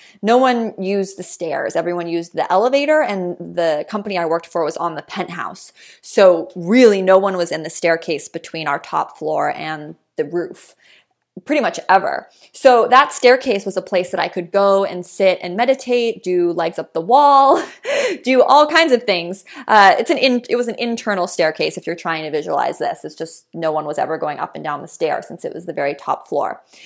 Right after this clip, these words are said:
So there's probably somewhere where you work, like, get creative. There's probably some sneaky place where you can go. And if everything else fails, by law, there's always a handicap bathroom stall. And that's a great place.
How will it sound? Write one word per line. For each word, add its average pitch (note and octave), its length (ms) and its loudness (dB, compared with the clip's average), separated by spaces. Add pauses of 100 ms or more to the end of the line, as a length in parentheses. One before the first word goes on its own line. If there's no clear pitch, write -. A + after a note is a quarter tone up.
(100)
So C#4+ 340 8
there's D4+ 200 0
probably B4+ 560 4 (180)
somewhere C4+ 460 2
where A3+ 160 2
you A3 160 -4
work, G#3+ 340 2
like, F3 220 -4
get C4+ 320 4
creative. C#4 420 -4
There's F3 180 -4
probably D4+ 500 -2
some C#4 480 -2
sneaky A3 500 -4
place D4+ 520 0 (360)
where A#3 120 4
you B3 140 2
can C4+ 180 -4
go. A3+ 300 6
And G3+ 140 0
if A3 100 -6 (160)
everything C#4+ 460 2
else B3 280 -2
fails, G#3 440 4
by G#3+ 260 2
law, A3 560 2 (240)
there's A#3 140 0
always F4+ 320 6
a B3+ 60 4
handicap A#3 500 -2
bathroom C#4 360 0
stall. - 400 -2
And A3+ 140 -4
that's D4+ 260 -2
a D4 80 -4
great A3 300 0
place. G#3+ 340 0